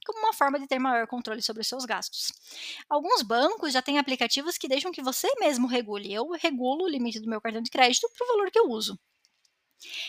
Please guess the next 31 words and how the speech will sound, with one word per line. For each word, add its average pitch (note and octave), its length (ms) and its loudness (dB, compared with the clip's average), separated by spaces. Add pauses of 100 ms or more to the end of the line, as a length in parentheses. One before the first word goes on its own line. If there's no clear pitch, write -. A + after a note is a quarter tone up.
(100)
Cartões F4+ 440 4
com A#4 180 2
limite D4 480 4
igual C4 360 8
ou A3 120 4
superior E4+ 600 4
ao A3+ 100 4
que - 80 -12
temos A3+ 260 -2
no G#3+ 60 -2
orçamento G#3+ 420 0
são C4+ 120 2
um C#4 60 2
perigo, C4+ 380 0 (360)
aumentam D#4 560 0
os C4+ 80 -4
riscos C4 320 0
de A3+ 80 -10
cair G#3+ 220 2
em A3+ 80 -4
dívidas A3 480 -4 (360)
ou F#4+ 140 0
precisar F4 460 2
recorrer C4+ 380 -2
ao C4 60 -2
pagamento A#3 400 -2
mínimo. G3+ 320 -6 (920)
Falando C#4+ 480 6
em B3+ 40 2
pagamento A3+ 420 0
mínimo, A#3+ 360 -2